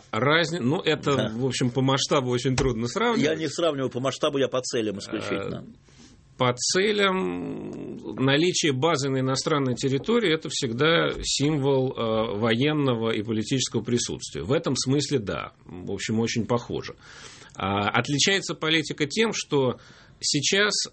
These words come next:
Speaker 1: э, феномен вообще глобальной политики. Те страны, державы великие или группы стран, которые конкурируют, а конкуренция никуда не делась. Она не обязательно носит военный характер, но она очень острая. Но при этом они же все друг от друга ужасным образом взаимно зависят.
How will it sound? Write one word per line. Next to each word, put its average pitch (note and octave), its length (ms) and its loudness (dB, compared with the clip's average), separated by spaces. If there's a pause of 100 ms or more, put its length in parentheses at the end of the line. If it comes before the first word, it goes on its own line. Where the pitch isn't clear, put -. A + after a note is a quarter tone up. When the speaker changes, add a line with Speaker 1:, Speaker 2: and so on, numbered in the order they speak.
Speaker 1:
э, A2 380 0 (340)
феномен C3 640 2
вообще E2 380 -10
глобальной F2 540 -6
политики. - 640 -8 (480)
Те D#3+ 340 2 (460)
страны, C3+ 460 2
державы A2 480 2
великие A2 460 -2
или B2 80 2
группы B2 420 0
стран, F2+ 340 -8
которые G#2+ 360 -2
конкурируют, D3 800 0
а - 80 -2
конкуренция D3+ 480 0
никуда B2+ 340 0
не D3 140 0
делась. D#2+ 320 -2
Она C3+ 160 2
не A#2 80 2
обязательно G2+ 380 0
носит F#2 160 -6
военный F#2+ 320 -2
характер, F3 500 0
но G2 140 -2
она E3 180 0
очень C#3 360 0
острая. - 380 -4 (540)
Но C3 120 2
при E3 180 2
этом F#3 280 -2
они D3 300 -2
же B2 120 0
все G#3+ 300 0
друг C3 300 -2
от G2+ 100 -2
друга F3 300 0
ужасным A#2 640 0
образом C#3 320 2
взаимно A#2 440 2
зависят. G2+ 640 -2